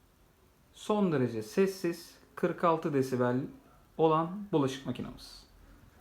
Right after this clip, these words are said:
L C D ekran üzerinde açma kapatma,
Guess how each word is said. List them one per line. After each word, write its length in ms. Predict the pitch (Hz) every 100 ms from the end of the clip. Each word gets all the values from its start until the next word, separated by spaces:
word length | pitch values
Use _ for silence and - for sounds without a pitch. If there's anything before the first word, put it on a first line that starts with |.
| - - - - - - - - - _ 131
L 160 | 139
C 220 | 143 185
D 60 | 196
ekran 340 | 247 240 190
üzerinde 520 | 156 151 135 123 127 160 - - - -
açma 340 | 143 143 156 147
kapatma, 640 | 143 139 127 127 120 185